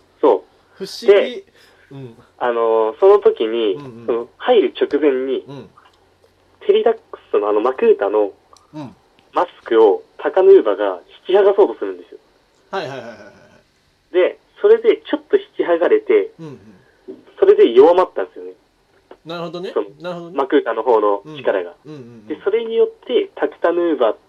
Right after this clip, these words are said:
Speaker 1: ていうのは、どちらかというとタカヌーバの意志の方が強いんですよ。
Speaker 2: うんうんうんうん。あ、
Speaker 1: だから、
Speaker 2: その、入り込めたんだ。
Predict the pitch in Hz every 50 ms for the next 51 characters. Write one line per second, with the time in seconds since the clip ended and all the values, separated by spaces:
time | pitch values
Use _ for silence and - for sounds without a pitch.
0 | _ - - 127 127 120 113 123 147 151 151 - - - 196 196 196 208 - 135
1 | - - - - 160 151 - 202 202 214 202 165 123 101 107 - 135 - - 101
2 | 95 90 - _ - - 123 139 143 95 87 87 90 - - - - 165 170 165
3 | 147 135 135 127 117 117 123 117 104 110 - - - - _ _ _ _ - 160
4 | 165 - 190 202 196 202 214 214 143 104 - _ _ 233 254 294 277 277 - 269
5 | 247 196 - - 101 - - 85